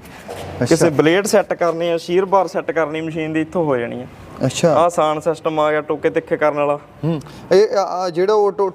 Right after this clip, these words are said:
Speaker 1: ਟੋਕੇ ਐਂ ਕੱਸਿਆ, ਟੋਕੇ
Speaker 2: ਟੋਕੇ
Speaker 1: ਤਿੱਖੇ ਹੋ ਗਏ?
Speaker 2: ਤਿੱਖੇ ਹੋ ਜਾਣੇ ਆ ਜੀ।
Speaker 1: ਹਾਂ, ਕੀ ਕਹਿੰਦੇ ਹੁੰਦੇ, ਗੜਾਸੇ ਇਹਨਾਂ ਨੂੰ, ਹਨਾ?
Speaker 2: ਗੰਡਾਸੇ, ਹਾਂਜੀ।
Speaker 1: ਹਾਂ,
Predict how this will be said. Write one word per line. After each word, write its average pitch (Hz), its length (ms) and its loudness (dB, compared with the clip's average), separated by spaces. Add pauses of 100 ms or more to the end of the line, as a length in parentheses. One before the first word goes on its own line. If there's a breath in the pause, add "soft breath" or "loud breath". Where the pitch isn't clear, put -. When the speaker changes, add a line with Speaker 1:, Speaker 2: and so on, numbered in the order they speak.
(160)
Speaker 1:
ਟੋਕੇ 185 320 2
ਐਂ 180 240 0
ਕੱਸਿਆ, 208 480 0 (100)
ਟੋਕੇ 185 300 0
Speaker 2:
ਟੋਕੇ - 360 -4
Speaker 1:
ਤਿੱਖੇ 190 160 0
ਹੋ 202 80 4
ਗਏ? 214 60 2
Speaker 2:
ਤਿੱਖੇ 220 160 2
ਹੋ 160 160 0
ਜਾਣੇ 123 260 -6
ਆ 120 40 -12
ਜੀ। 127 120 -16 (240)
Speaker 1:
ਹਾਂ, 151 200 4
ਕੀ 196 160 0
ਕਹਿੰਦੇ 202 220 2
ਹੁੰਦੇ, 214 120 2
ਗੜਾਸੇ 151 540 0
ਇਹਨਾਂ 175 200 -4
ਨੂੰ, 180 140 -4
ਹਨਾ? 262 80 -4
Speaker 2:
ਗੰਡਾਸੇ, 147 440 -2
ਹਾਂਜੀ। 131 300 -10 (140)
Speaker 1:
ਹਾਂ, 131 320 0